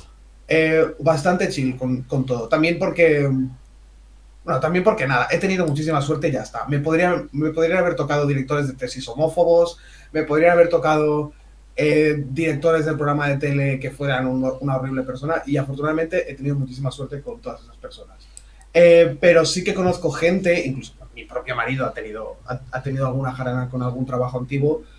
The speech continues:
donde evidentemente uno está, se siente constantemente juzgado, uno se siente, pues, no en un espacio seguro, y trabajar, que ya es una cosa de por sí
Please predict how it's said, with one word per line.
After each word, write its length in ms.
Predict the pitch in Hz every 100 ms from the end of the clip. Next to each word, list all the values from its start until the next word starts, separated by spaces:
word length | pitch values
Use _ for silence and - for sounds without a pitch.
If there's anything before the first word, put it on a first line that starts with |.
| - - -
donde 420 | 160 208 196 165
evidentemente 960 | 147 143 135 135 156 165 185 180 160 - - - - - - - - -
uno 180 | - 165
está, 280 | 160 147 147
se 300 | 143 - 165
siente 260 | 143 147 175
constantemente 760 | 156 139 127 135 139 160 170 -
juzgado, 760 | - 127 - 139 143 143 143 -
uno 180 | 139 143
se 120 | 143
siente, 480 | 147 143 143 143 - -
pues, 320 | 127 - - -
no 240 | 135 160 202
en 100 | 190
un 120 | 156
espacio 380 | 139 - 120 -
seguro, 480 | 120 135 156 131 - - - - - -
y 120 | 160 156
trabajar, 520 | 160 151 139 190 190
que 160 | 143
ya 160 | 135 156
es 120 | 156
una 180 | 170 156
cosa 220 | 160 160
de 80 | 156
por 160 | 139 139
sí 380 | 175 151 143